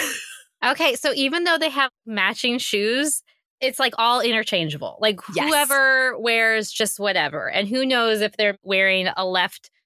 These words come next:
Speaker 2: of this original shoe and a right of this person's original shoe. They're just all
Speaker 1: Yep.
Speaker 2: mixed in.
Speaker 1: It's all mixed up. Yes, totally.
Speaker 2: Why do I find this so interesting? <laughs> I just really, really do.
Speaker 1: <laughs>
Speaker 2: Okay, now what about gifts? I really
Speaker 1: Okay.
Speaker 2: wanna hear about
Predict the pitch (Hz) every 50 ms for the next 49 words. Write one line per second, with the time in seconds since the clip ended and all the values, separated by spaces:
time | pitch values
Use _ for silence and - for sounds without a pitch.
0 | _ _ _ - 196 196 185 185 220 269 - - 233 226 226 226 208 226 220 220
1 | 220 - - 220 220 208 - 190 185 175 175 190 196 190 185 170 175 220 233 -
2 | - 240 233 - 240 226 208 214 214 214 208 214 214 208 202 - - 208 208 202
3 | 202 196 185 202 208 - 226 208 208 208 - 202 190 175 - - - - - -
4 | - - 156 _ _ _ _ _ _ _ - - _ - 135 139 147 151 - -
5 | - - - _ _ _ _ _ - 127 - - - - - - - - 147 147
6 | - - 156 170 190 240 311 359 392 381 330 - - 247 214 202 185 190 - -
7 | 190 - - 175 180 - - 214 - - - - - - 659 - 269 - - 453
8 | - - - 440 - - 339 403 - - - 330 - - 302 285 285 247 226 220
9 | 214 214 220 202 - - 381 - - - - - - - - 247 - - - -
10 | - - 339 359 - 466 320 226 - _ _ _ _ _ - 320 330 311 302 294
11 | 285 320 370 440 508 466 427 403 359 269 - _ _ _ _ _ - 240 208 165
12 | - - - - - - - - - - - _ _ _ - - 277 240 247 302
13 | 330 349 392 - 339 381 381 349 - - 240 214 202 190 185 - - 180 202 180
14 | 120 214